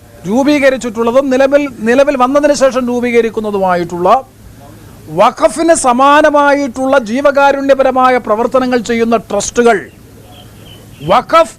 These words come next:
നിർവചനത്തിൻ്റെ പരിധിയിൽ വരില്ല, വഖഫ് നിയമം ബാധകമാകില്ല എന്ന വ്യക്-, ഒരു ഭേദഗതിയാണ് കൂട്ടിച്ചേർത്തിട്ടുള്ളത്.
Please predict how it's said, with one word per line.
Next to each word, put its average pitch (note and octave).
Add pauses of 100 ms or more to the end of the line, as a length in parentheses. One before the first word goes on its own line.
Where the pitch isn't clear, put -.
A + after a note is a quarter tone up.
നിർവചനത്തിൻ്റെ C4 (100)
പരിധിയിൽ A#3+
വരില്ല, G#3+ (960)
വഖഫ് B3+ (120)
നിയമം D4 (160)
ബാധകമാകില്ല A#3+ (180)
എന്ന A#3 (100)
വ്യക്-, G#3+ (120)
ഒരു B3+ (400)
ഭേദഗതിയാണ് B3+
കൂട്ടിച്ചേർത്തിട്ടുള്ളത്. A#3+